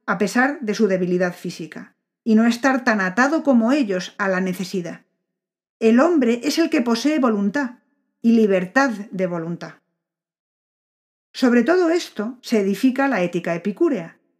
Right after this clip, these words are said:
que pretende buscar la felicidad. Epicuro considera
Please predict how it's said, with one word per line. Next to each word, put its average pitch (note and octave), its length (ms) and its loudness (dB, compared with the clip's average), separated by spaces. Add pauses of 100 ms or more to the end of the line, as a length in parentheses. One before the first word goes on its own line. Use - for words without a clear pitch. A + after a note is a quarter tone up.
que G#3+ 100 2
pretende A#3+ 640 2
buscar B3 480 -2
la F#3 120 -4
felicidad. - 580 -12 (840)
Epicuro E4 560 4
considera A#3 720 2